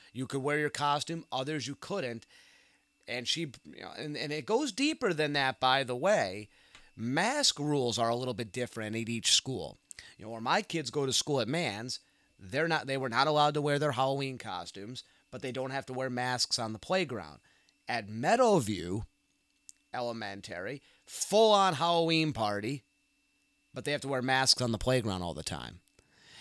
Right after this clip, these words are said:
And I don't say this to start up everyone's opinion, and, and, and Mary had emailed us for a, for a different opinion.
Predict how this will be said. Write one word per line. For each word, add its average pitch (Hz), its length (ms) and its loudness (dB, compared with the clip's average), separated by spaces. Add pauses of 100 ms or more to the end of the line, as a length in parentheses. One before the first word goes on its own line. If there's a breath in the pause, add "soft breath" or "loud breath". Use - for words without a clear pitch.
(140 loud breath)
And 151 180 0
I 156 80 6
don't 214 220 4
say 190 260 4
this 160 260 2
to 139 120 -4
start 160 260 0
up 143 100 -6
everyone's 139 540 -4
opinion, 135 420 -8
and, 107 220 -8
and, 110 160 -12
and 113 240 -8
Mary 147 360 0
had 120 200 -2
emailed 127 420 -6
us 120 360 -4
for 110 240 -8
a, 87 120 -10
for 87 360 -16 (120)
a 104 60 -14
different 107 340 -8
opinion. 139 440 -4